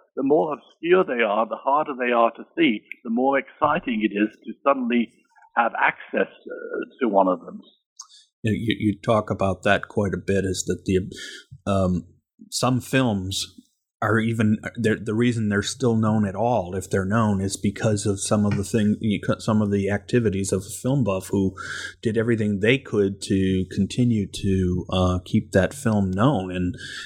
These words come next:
Speaker 2: and of course, as you say, nowadays, that's pretty easy to do, even with some older
Speaker 1: Yeah.
Speaker 2: films that are now available for viewing from home.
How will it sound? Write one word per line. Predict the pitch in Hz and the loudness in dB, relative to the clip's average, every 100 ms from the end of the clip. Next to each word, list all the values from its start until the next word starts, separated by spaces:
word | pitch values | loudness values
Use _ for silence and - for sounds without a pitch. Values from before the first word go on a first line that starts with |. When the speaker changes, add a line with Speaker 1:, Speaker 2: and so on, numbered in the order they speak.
| - _ | -16 _
Speaker 2:
and | 107 101 92 92 - | 0 0 0 -2 -8
of | - | -2
course, | 123 101 | 0 0
as | 101 | -2
you | 101 | -2
say, | 98 101 | 0 0
nowadays, | 95 107 113 95 90 92 - | 0 2 2 0 0 0 0
that's | 95 - | -4 -4
pretty | - 123 98 | 0 2 2
easy | 101 110 98 98 | 0 0 2 0
to | 92 | -2
do, | - 120 117 | 0 0 0
even | 101 107 92 | 0 -2 -2
with | 92 | -2
some | - 95 | 0 0
older | 101 123 92 | 2 2 0
Speaker 1:
Yeah. | - | -2
Speaker 2:
films | 92 90 85 | -2 -2 -2
that | 95 92 | 0 2
are | 90 90 92 | 2 0 -2
now | 90 92 92 | 0 0 0
available | 90 92 92 87 87 | 0 0 0 0 -4
for | - 98 90 | 2 2 2
viewing | 90 90 87 87 | 2 0 0 -4
from | - 92 | -6 -2
home. | 95 90 90 | 0 0 0